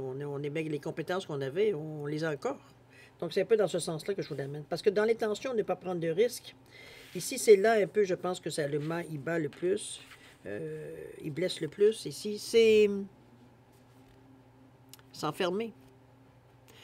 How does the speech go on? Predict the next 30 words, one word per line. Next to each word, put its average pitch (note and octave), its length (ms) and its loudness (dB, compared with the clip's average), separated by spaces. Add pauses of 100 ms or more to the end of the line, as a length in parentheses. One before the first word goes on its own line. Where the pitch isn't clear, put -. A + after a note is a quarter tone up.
(460)
Pas B3+ 80 4
vouloir A#3+ 280 4
changer F#3+ 340 4
les F3 100 4
choses, G3+ 560 2
euh, F3 160 2
pas G#3+ 220 0
vouloir G3 360 2
prendre F#3+ 240 -2
de E3+ 80 2
décision F3 580 -2
parce D#3 200 -6
qu'on C#3+ 440 -4
a D3 40 -4
l'impression D#3 480 -4
que - 60 -12
c'est D3+ 100 -4
pas F3 140 -4
justifié, D#3+ 720 -2
que F3+ 120 -2
non, E3+ 280 0
on E3+ 40 -4
continue, E3+ 600 -2
puis - 100 -10
ça, E3 140 -4
c'est D3+ 180 0
juste F#3 240 -2
des F3 80 2
foutaises, E3 680 -2
et D#3+ 180 0